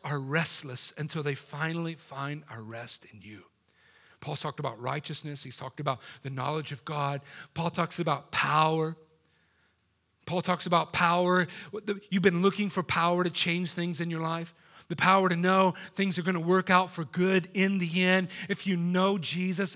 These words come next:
in Jesus, the future is certain and it's hopeful. Paul talks about righteousness. He talks about the knowledge of God. He talks about power.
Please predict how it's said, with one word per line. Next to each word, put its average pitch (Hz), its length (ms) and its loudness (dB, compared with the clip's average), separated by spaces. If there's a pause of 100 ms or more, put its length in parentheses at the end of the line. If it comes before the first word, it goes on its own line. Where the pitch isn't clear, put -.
in 202 240 2
Jesus, 185 480 -2
the 170 120 -6
future 180 420 -4
is 160 100 -4
certain 208 560 2 (300)
and 196 360 6 (180)
it's 190 120 -2
hopeful. 196 560 0 (1120)
Paul 170 180 -4
talks 165 260 -2
about 127 180 -6
righteousness. 160 640 -2
He 147 80 -8
talks 147 240 -10
about 143 160 -8
the 127 60 -10
knowledge 156 420 0
of 131 100 -12
God. 160 300 -2
He 156 80 -6
talks - 240 -14
about 123 180 -14
power. 170 600 2